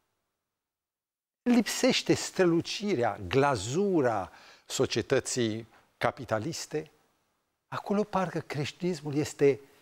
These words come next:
în progres, nu în regres. Și întrebarea era, de ce?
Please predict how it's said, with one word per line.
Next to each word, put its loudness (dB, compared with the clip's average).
în 0
progres, -4
nu -2
în -2
regres. -6
Și 0
întrebarea 4
era, 4
de 4
ce? -2